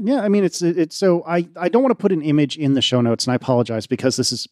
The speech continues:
real people with real pictures, but I will paint a word picture. So it's a small rectangular, um, it's like forty or fifty pixel icon, then literally an arrow, like an, an,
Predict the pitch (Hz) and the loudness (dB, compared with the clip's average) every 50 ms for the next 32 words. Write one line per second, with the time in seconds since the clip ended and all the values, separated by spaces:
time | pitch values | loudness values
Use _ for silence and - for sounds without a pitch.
0 | _ - 139 113 127 143 143 131 117 - - 139 - - 113 107 110 110 - - | _ -10 -6 -2 0 2 2 0 0 -2 -4 -2 0 0 0 0 0 -2 -4 -2
1 | 117 120 117 113 110 107 _ - - 123 - - 110 101 104 95 - - 127 120 | 0 2 2 2 2 0 _ -2 -2 -2 -2 -2 -4 -4 -4 -6 -10 -8 -2 0
2 | 156 143 131 127 _ - - - - - - - _ - 170 156 160 160 156 143 | 0 2 0 -2 _ -10 -20 -20 -20 -20 -20 -20 _ -4 0 0 2 2 0 -2
3 | - - 175 202 202 - 180 151 156 156 147 135 - 127 123 - - 131 127 120 | -2 0 0 0 2 0 0 2 2 2 2 2 -2 -6 -4 -2 0 0 0 0
4 | - - 151 135 139 135 - 147 143 135 - - - 165 170 170 170 170 170 160 | 0 2 2 2 2 0 0 -2 -2 -2 -4 -6 -4 -2 0 2 2 2 2 0
5 | 165 156 - - - - 156 151 147 143 143 131 131 131 127 127 123 - _ _ | -2 -4 -6 -6 -4 0 2 2 2 2 2 2 2 2 2 0 -2 -4 _ _
6 | _ _ _ _ - 147 135 127 120 117 120 143 143 - - 208 - - - - | _ _ _ _ 0 2 2 2 2 2 0 -2 -2 0 0 -2 -2 -2 -8 -20
7 | - - - - - - - 143 131 123 127 123 - 127 117 - 131 - - 127 | -20 -20 -20 -20 -12 -4 0 2 2 4 2 2 2 -2 -2 -4 -4 -2 -2 -4
8 | 131 - - - 127 117 120 - 135 131 135 123 - - 117 107 107 110 113 113 | -2 -2 0 0 0 0 0 -2 0 0 0 0 0 -2 -2 0 0 0 -2 0
9 | 113 135 135 135 127 135 160 165 165 156 147 147 135 131 143 - 156 143 131 139 | 0 0 0 0 0 0 2 2 2 2 2 0 0 0 -2 -4 -2 -2 -2 -2
10 | - 160 143 127 120 120 113 110 117 120 120 107 120 120 139 139 127 139 139 120 | -2 0 0 2 2 2 2 0 0 -2 -2 0 0 0 0 0 -2 0 0 0
11 | 123 | 0